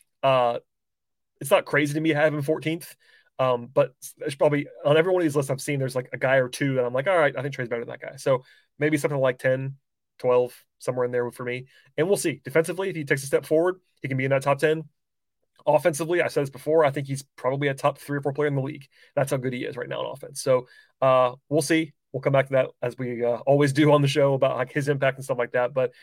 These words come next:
um, this is, I will say, in terms of comparison, compare-, comparing this to previous years of top one hundred lists, this is less offensive. There were a few bad ones. Like, I think Hunter ahead of Capela or Collins is pretty bad. Um, but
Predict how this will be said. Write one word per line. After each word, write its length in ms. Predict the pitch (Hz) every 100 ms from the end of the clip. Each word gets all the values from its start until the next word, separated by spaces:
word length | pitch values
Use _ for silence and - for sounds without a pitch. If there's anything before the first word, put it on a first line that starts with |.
| - _ 135
um, 160 | 131
this 160 | 165 180
is, 100 | 165
I 60 | 151
will 100 | 220
say, 240 | - 180
in 100 | 147
terms 200 | 135 208
of 100 | 160
comparison, 800 | - 135 151 220 220 208 185 180 - _ _ -
compare-, 320 | 143 196 156 - -
comparing 440 | 139 180 208 147
this 200 | 147 139
to 320 | - 135 131
previous 460 | - 175 170 135 135
years 500 | 120 123 117 135 - _ _ _
of 100 | 127
top 140 | 135 135
one 80 | 127
hundred 180 | 123
lists, 320 | 120 113 - - _ _ -
this 160 | 185
is 160 | 262 151
less 300 | 139 147 143
offensive. 640 | 139 - 123 - - 139 _ -
There 100 | 175
were 80 | 175
a 40 |
few 200 | 143 202
bad 180 | 196 190
ones. 400 | 190 196 - - _ _ -
Like, 280 | 139 135 _ -
I 60 | 135
think 140 | 139
Hunter 280 | 143 139 135
ahead 220 | 123 131
of 240 | 131 120 -
Capela 220 | 131 127
or 140 | 123
Collins 300 | 117 120 123
is 60 | 113
pretty 160 | 131 123
bad. 360 | 120 117 120 _ _ _
Um, 240 | 131 120 113
but 200 | 160 165